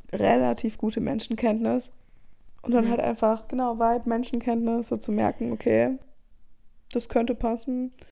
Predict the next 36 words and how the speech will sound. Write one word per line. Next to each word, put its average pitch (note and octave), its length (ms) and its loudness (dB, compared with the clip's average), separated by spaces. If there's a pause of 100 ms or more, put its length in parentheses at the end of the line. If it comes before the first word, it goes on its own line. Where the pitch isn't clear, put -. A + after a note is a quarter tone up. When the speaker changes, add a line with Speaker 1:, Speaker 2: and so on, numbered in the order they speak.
(340)
Speaker 2:
Ähm, G3 380 6
was G3+ 140 0
ich G#3+ 120 -2
sagen A3 300 2
würde, F#3+ 200 -2
woran G#3 200 -2
man G#3 120 -4
erkennt, G3 600 -2 (220)
dass - 300 -2
eine F#3+ 120 -2
Freundschaft G3+ 500 -4
Potenzial G3 480 0
hat, G#3 140 -2
wenn G3 80 -4
man F#3+ 100 -4
jemanden F#3+ 220 -4
kennenlernt, G3+ 420 -2
oder F3+ 220 -6
wo F#3 80 -2
ma-, F#3 200 -4
woran F#3 260 0
man F#3 220 -2 (280)
eine E3 80 -2
Freundschaft G#3 480 -2
erkennt, F#3+ 340 -6
ist, - 200 -8
wenn F#3 140 2
du F#3 220 -4 (1080)
nicht F#3 640 -4 (800)
aufhören G3+ 360 0
kannst, F#3+ 280 -4
mit F3+ 80 -4
der F3+ 80 2
Person E3+ 320 4
zu - 140 -4
reden. F#3 420 -2